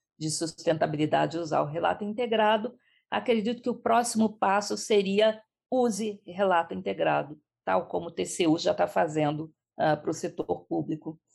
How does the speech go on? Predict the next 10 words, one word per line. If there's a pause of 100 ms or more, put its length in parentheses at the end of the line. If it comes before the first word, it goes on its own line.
(420)
É
bem
provável
que
também
os
estados
e
municípios, (240)
eles